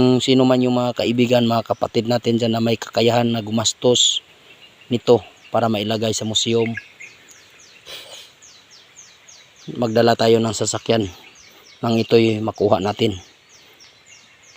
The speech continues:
Napakaganda kasi sa lahat ng bato dito, guys. Ito yung nakakamangha. Balot na balot ng mutya. Yung iba, guys,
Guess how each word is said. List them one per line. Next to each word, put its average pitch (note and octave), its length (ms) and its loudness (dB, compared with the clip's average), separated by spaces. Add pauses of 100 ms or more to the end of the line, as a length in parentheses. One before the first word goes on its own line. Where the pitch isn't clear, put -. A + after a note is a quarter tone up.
Napakaganda A#2 480 2
kasi A#2 240 0
sa A#2+ 160 0
lahat B2 240 0
ng B2 80 2
bato A#2+ 240 0
dito, A#2 320 0
guys. G#2 400 -6 (880)
Ito C3 240 2
yung B2 240 4
nakakamangha. A#2 560 0 (320)
Balot B2 480 2
na A#2+ 80 0
balot B2 240 4
ng B2 160 0
mutya. C3 240 2
Yung B2+ 240 -2
iba, B2+ 160 2
guys, B2+ 240 2